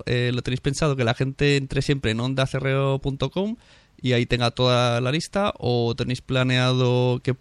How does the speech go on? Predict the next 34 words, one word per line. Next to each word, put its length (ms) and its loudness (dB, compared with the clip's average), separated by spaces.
mm, 320 -2
el 160 0
tema 280 4
que 380 4
a, 220 4
a 60 4
enseñar 680 4
a 160 6
lo 160 8
de 60 6
los 180 4
feeds, 420 2
a 60 4
meterlo 440 2
en 160 2
programas, 680 4
a 160 4
estas 240 -2
cosas 380 0
que 120 4
es 120 4
ya 140 4
cuando 260 4
la 60 2
gente 220 -2
se 100 0
pierde 340 2
y 60 2
ya 80 2
dice, 340 -2
"No 380 0
quiero 120 -2
escuchar 240 -10
podcast". 360 -10